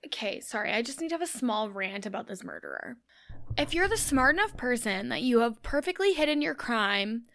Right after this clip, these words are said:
that no one suspects anything, you've had them frozen for a, a little while, what the hell are you doing just throwing the body in the river? Like, there's gotta be a better way to dispose of this.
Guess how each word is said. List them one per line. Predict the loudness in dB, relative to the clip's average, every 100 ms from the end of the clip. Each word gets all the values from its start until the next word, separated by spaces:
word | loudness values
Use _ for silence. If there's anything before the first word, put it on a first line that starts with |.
| _ _ _
that | 0 2
no | 6 6
one | 6 4
suspects | 2 -2 6 6 6 2
anything, | 2 2 0 -2 -2 -2 -4 -6 _ _ _ _
you've | -2 -2
had | 2 4 4
them | 4 0
frozen | 4 4 6 2 0
for | 0 0
a, | 0 -4
a | -2 0
little | 2 2
while, | 4 4 4 2 0 -4 _ _ _ _ -2
what | 2
the | 6 6 6
hell | 4
are |
you | 6 6
doing | 8 6
just | 2 -4 -6
throwing | 4 6 8 4
the | 2
body | 6 6 6 2
in | 0
the | 0
river? | 2 2 2 0 -2 _ _ _ _ _ -4
Like, | -4 -4 _ _ 0
there's | 0 4
gotta | 8 8 8
be | 4
a | 6
better | 6 6
way | 4 0
to | 0
dispose | -2 0 2 2 2
of | -4
this. | -2 -4 -6 -10 -14